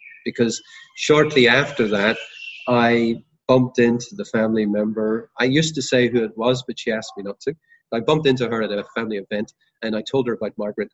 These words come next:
and I said, "Do you mind if you pu-, if I put my hands on your head?" And she said, "No, no, go ahead."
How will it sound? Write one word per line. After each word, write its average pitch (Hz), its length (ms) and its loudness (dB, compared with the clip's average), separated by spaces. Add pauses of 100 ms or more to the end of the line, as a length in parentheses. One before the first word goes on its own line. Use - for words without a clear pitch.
and 101 220 -12 (500)
I 113 100 -6
said, 107 240 -8
"Do 113 80 -10
you 107 60 -4
mind 120 200 -2
if 117 120 -14
you 120 80 -8
pu-, - 140 -16
if - 180 -12
I 107 60 -4
put - 260 -10
my 104 240 -6
hands 123 540 -2 (320)
on 101 100 -10
your 101 220 -6
head?" 156 340 2
And 110 100 -16
she - 140 -12
said, 151 240 -6
"No, 123 260 0
no, 110 220 -2
go 98 140 -4
ahead." 95 260 -6